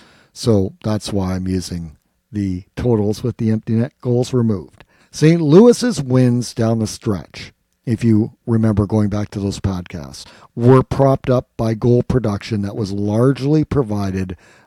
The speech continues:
by the power play and special teams. And you can read that as Tyler Bozak's return to score shorthanded goals too, not just the power play. Thing was, Colorado's special teams numbers were going to even that out,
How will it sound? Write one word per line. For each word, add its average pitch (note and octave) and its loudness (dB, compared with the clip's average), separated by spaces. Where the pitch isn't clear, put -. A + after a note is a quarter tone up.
by G#2 -2
the G2+ -6
power G2+ 0
play G#2 -4
and G#2 -8
special F#2+ -8
teams. E2+ -10
And B2+ 0
you A#2+ 4
can A2 -2
read A2+ 4
that G#2 -4
as G2 -8
Tyler A2 -4
Bozak's G2+ -2
return G#2 -4
to F#2+ -10
score G2+ -6
shorthanded G2 -6
goals F2 -8
too, G2 -2
not F2 -10
just F#2 -10
the F2+ -12
power F#2+ -4
play. C#2 -16
Thing G3+ 4
was, A#2 0
Colorado's B2+ 0
special A#2 -6
teams A#2+ -6
numbers G2+ -6
were A#2+ 4
going A2+ 2
to D3 -6
even A2+ -2
that G#2 -4
out, F#2+ -6